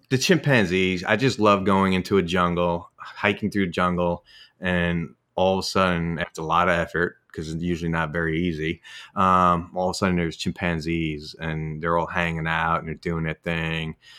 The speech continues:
Um, you can have, like, a male chimpanzee teaching a younger, uh, male how to be aggressive, and it's just like you're in the middle of the woods, and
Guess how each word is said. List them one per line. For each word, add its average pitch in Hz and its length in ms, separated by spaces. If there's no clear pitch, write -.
Um, 85 340
you 82 60
can 87 320
have, 90 200
like, 85 180
a 82 60
male 87 420
chimpanzee 85 720
teaching 90 340
a 85 40
younger, 85 520
uh, 82 480
male 87 300
how 92 140
to 85 80
be 80 180
aggressive, 87 760
and 78 440
it's 104 160
just - 180
like 110 180
you're 98 180
in 101 80
the 98 80
middle 95 220
of 90 60
the 92 60
woods, 101 260
and 85 300